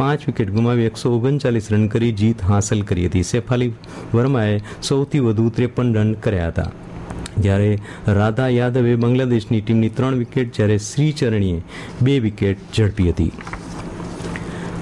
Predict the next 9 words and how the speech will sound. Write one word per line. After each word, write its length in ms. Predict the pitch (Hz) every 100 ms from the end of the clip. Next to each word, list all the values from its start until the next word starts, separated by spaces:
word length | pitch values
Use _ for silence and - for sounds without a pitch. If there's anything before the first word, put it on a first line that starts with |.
| -
આગામી 360 | 117 127 160 165
સાત 200 | 180 170 -
દિવસ 240 | 175 170 -
કચ્છ, 420 | - 160 156 151 -
સૌરાષ્ટ્ર 460 | 151 156 147 -
વિસ્તારમાં 540 | 143 - 156 147 147 123
હળવાથી 460 | 143 139 135 147
મધ્યમ 420 | 131 139 139 143
વરસાદ 400 | 117 110 123 120